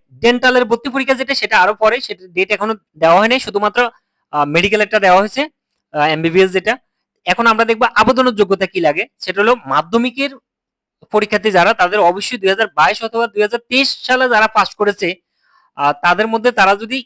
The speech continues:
এইচএসসি পরীক্ষাটা দুই হাজার চব্বিশ বা দুই হাজার পঁচিশ সালে দেয়, তাহলে সেক্ষেত্রে আবেদন করতে পারবে। আর জিপিএ যে কন্ডিশন, সেক্ষেত্রে অবশ্যই, আ, মাধ্যমিক এবং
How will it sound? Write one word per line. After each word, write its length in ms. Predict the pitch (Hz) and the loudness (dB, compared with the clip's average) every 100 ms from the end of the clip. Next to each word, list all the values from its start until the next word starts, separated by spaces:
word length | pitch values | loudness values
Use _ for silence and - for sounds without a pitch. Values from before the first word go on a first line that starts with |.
| _ | _
এইচএসসি 420 | 208 208 233 269 | -4 -4 -10 -12
পরীক্ষাটা 400 | 240 233 233 240 | -6 -4 -4 -6
দুই 180 | 220 214 | -2 0
হাজার 140 | 226 | 0
চব্বিশ 540 | 233 233 202 277 269 - | 0 -4 -4 -4 -6 -8
বা 100 | - | -6
দুই 140 | 170 175 | -2 -2
হাজার 160 | 185 220 | -2 -4
পঁচিশ 280 | 208 208 226 | -8 -10 -8
সালে 180 | 240 247 | -6 -2
দেয়, 260 | 233 262 311 _ _ - | 0 -2 -4 _ _ -6
তাহলে 160 | 175 | -6
সেক্ষেত্রে 500 | 180 202 202 214 320 392 _ | -4 -6 -6 -4 -4 -6 _
আবেদন 320 | 165 165 170 | -2 0 0
করতে 200 | 160 156 | -2 -4
পারবে। 340 | 147 131 110 107 _ _ _ _ _ _ | -2 -2 -2 -10 _ _ _ _ _ _
আর 180 | 147 131 131 | -2 0 0
জিপিএ 500 | 127 208 240 269 262 262 | -4 -4 0 2 2 -2
যে 120 | 170 | -6
কন্ডিশন, 500 | 208 208 214 226 190 190 _ _ | 0 0 0 -2 -4 -8 _ _
সেক্ষেত্রে 400 | - 220 165 262 | -6 -2 0 0
অবশ্যই, 640 | 202 180 202 254 226 175 226 _ _ - | 2 2 2 0 0 0 -4 _ _ -4
আ, 180 | 139 | 0
মাধ্যমিক 640 | 147 160 175 202 247 277 277 | 2 2 0 0 0 0 0
এবং 340 | 214 190 226 | 0 0 -2